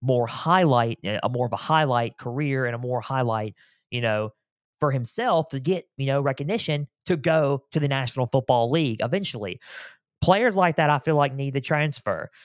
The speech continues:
Players who I feel like aren't doing so hot on their teams currently and feel like a fresh scene, a fresh, you know, change of scenery would be good. I felt like, you know, would be, you know, would be fine. You know,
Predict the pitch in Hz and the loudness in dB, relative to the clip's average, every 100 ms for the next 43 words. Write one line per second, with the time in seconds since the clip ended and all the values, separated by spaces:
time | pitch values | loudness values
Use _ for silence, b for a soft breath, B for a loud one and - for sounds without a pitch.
0 | b - 147 143 147 131 135 117 143 131 | b -6 0 2 2 0 0 0 0 2
1 | 127 - 127 135 123 131 123 117 - 123 | 2 2 0 0 0 0 0 -4 -6 -6
2 | 113 - 135 127 127 123 123 113 107 - | -6 -4 0 0 -2 -4 -6 -6 -8 -6
3 | 127 104 - 175 208 196 202 196 b b | -8 -8 -2 -2 -2 -2 -4 -6 b b
4 | 120 143 131 117 101 - 139 123 - 139 | -8 0 0 -2 -6 2 2 2 -4 -4
5 | 139 110 139 123 - - 110 107 104 147 | -4 -2 0 0 -4 -10 -6 -6 -4 -6
6 | 131 107 156 139 131 117 95 90 160 196 | -6 -6 -4 -2 -2 -4 -8 -6 -2 0
7 | 220 190 b b - 151 170 - 131 107 | 0 -4 b b 0 2 2 2 2 2
8 | 127 127 120 - _ _ _ _ _ _ | 2 2 0 -6 _ _ _ _ _ _
9 | _ 123 123 123 120 _ _ - 143 160 | _ 0 2 4 2 _ _ -2 0 2
10 | 147 131 - 127 151 165 208 208 - 240 | 0 -2 -6 -2 0 0 -2 -4 -4 -2
11 | 180 110 117 147 | -2 -4 -2 -2